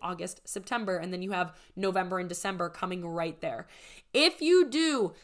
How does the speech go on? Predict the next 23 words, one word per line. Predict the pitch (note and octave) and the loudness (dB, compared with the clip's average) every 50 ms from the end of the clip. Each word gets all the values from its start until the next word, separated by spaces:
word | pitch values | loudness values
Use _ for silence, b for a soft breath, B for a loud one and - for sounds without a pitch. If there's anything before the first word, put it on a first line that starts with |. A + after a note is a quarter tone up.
| b b | b b
one | - G3+ A3+ A#3 A#3+ | -6 2 2 2 2
of | C4 C4 A3 | 2 0 0
these | C4+ C4+ B3+ - - - - | 0 0 0 0 -4 -6 -6
huge | A#3 A#3+ C4+ C#4+ - | -2 -2 -2 -2 0
audience | - - G#3+ A3 A3 A3+ A3 A3 G#3+ - | 4 6 6 6 6 2 -2 -2 -4 -4
growth, | - G#3+ A3 G#3 G3 G3 F#3+ | 0 0 0 0 0 -2 2
what | G3 A#3 A#3 | 4 4 4
this | - D#4 D#4 - - | 4 0 -2 -2 -2
really | C#4+ C#4+ C#4 C#4 A#3+ | -2 -2 0 -2 -2
means | G#3 G#3+ A#3 C4+ C#4+ C4+ G#3+ G#3+ | -2 -2 -2 -2 -2 -2 0 0
is | G#3 G3+ F#3+ | 0 -2 -2
you | F3+ F3+ G3+ A#3+ A#3+ | -4 -4 -4 -2 -2
have | G#3+ - - G#3 G#3 G#3+ - - | -4 -4 2 4 4 4 4 0
to | - D4+ B3 | -2 -2 -2
take | - - - A3+ A#3+ B3+ - - | -2 -6 2 2 2 2 2 0
your | C#4 D#4 E4 D#4+ C4 | -2 0 0 2 2
intention | C#4+ C#4 C4 - - C#4+ C#4 D4 - - G3+ G3 G3 F#3 | 2 0 -2 -2 -2 -2 -2 0 -2 -2 -2 -2 0 0
behind | F#3+ F#3+ G3 G3+ G3 F#3+ F#3 | 0 0 0 0 -2 -2 -4
selling | - - - - B3+ A#3 E4+ A#3 E3+ D#3 E3+ F#3 B B B B B B B | -4 -2 2 2 4 4 4 2 -2 -2 -4 -8 B B B B B B B
and | A3 A#3 A#3 A3 F#3 G3 | -2 0 0 -2 -6 -6
change | - - - C4 B3 B3+ C#4+ D#4 E4 D#4 | -4 -2 0 0 2 0 0 -2 -2 -2
your | - D#4 D#4 | -2 -2 -4
content, | D4+ - - - C4+ C#4 C4+ - A3+ F#3+ F3 F3+ | -4 -4 0 2 4 4 4 0 -4 -4 -6 -6